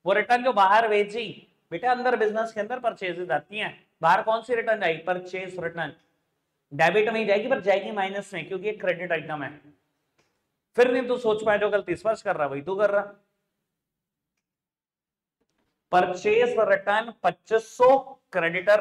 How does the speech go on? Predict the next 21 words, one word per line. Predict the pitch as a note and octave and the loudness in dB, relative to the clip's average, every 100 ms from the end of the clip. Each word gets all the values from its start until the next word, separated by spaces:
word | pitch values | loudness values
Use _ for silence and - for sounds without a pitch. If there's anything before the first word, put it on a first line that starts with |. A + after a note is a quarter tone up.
| D#3+ | 4
बाईस | D#3 F3 F3 E3+ | 2 2 -2 -4
एक | D3 | -6
सौ, | - C#3 C3 E3 | -10 -12 -12 -2
इधर | F3+ F#3 | 0 0
देखना | F#3 G3 G3 | -2 -6 -10
चाहिए | F#3+ G3+ _ _ _ _ _ _ _ _ _ _ _ - | -10 -18 _ _ _ _ _ _ _ _ _ _ _ -6
बेटा, | F3+ G#3+ F3+ - _ _ _ _ _ _ _ _ | 2 2 2 -4 _ _ _ _ _ _ _ _
creditors | F3 E3+ E3+ G#3+ G#3+ - G#3+ E3+ - - - _ _ _ _ _ - C3 - | 2 2 4 0 0 4 4 4 -4 -20 -20 _ _ _ _ _ -20 -20 2
बाईस | D#3+ E3 F#3 G#3+ G#3 F3+ | 6 6 4 -2 -4 0
हजार | E3 D#3 D3+ E3+ - _ _ _ _ | 2 4 6 4 0 _ _ _ _
एक | F3 E3+ | -4 -4
सौ | - - F3 | -8 -4 0
रुपए | E3 D#3 C3+ | 0 0 -4
के | C#3+ B2+ - _ _ _ _ _ _ _ - | -4 -8 -12 _ _ _ _ _ _ _ 2
और | F3 F3+ | 2 4
purchase | F#3 F#3 - F#3+ G3+ A3 G3+ | 4 4 2 0 2 2 4
रिटर्न | F#3+ F3+ F3+ F#3 G#3+ G#3+ | 4 4 4 4 4 -4
पच्चीस | F3+ - - G#3 - | -6 -6 -6 -6 -6
सौ | - F3+ | -4 -2
रुपए | F3 E3+ D#3 | -2 2 2
की। | D#3 D3 - - | 0 -6 -12 -16